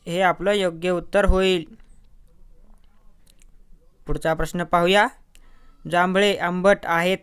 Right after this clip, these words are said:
का यातील विशेषण ओळखा. जांभळे आंबट आहेत यातील विशेषण कोणतं आहे?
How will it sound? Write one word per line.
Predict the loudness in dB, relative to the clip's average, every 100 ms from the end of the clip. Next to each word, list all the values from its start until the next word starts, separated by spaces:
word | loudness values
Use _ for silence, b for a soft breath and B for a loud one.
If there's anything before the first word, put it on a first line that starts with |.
| 0
का | 2 2 -6
यातील | -6 -4 -2 -4 -4 -6
विशेषण | -8 -4 -4 -4 -4
ओळखा. | -2 -4 0 0 0 -6 -20 b b b b b b -6
जांभळे | -2 0 0 0
आंबट | 0 -2 0 0 2
आहेत | 2 0 -6 _ -14
यातील | -8 -6 -6
विशेषण | -6 -4 -4 -4 -6
कोणतं | -6 -6 -2
आहे? | 0 0 -2